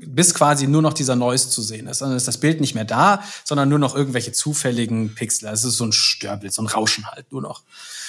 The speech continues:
Und dann kann man das zurückrechnen. Aus dem Rauschen, weil die K I sich merkt, wie die,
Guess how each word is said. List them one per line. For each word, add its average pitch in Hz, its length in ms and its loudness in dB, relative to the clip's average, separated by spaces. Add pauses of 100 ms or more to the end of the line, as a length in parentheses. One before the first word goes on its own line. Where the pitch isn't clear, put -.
(300)
Und 131 260 6
dann 135 120 4
kann 151 160 4
man 147 80 6
das 135 120 4
zurückrechnen. 113 680 -6
Aus 120 180 0
dem 127 120 2
Rauschen, 156 560 2
weil 139 120 2
die 117 80 -6
K 117 140 -6
I 123 80 0
sich 120 240 -2
merkt, 135 460 4
wie 123 120 -2
die, 120 240 -2